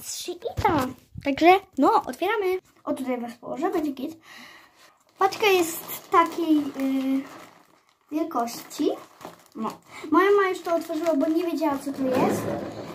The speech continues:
E, no i kosztowało to wszystko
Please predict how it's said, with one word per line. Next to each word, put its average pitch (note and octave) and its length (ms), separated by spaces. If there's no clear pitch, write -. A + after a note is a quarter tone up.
E, D4 560
no E4 200
i E4 300
kosztowało E4 800
to D#4+ 160
wszystko D#4+ 920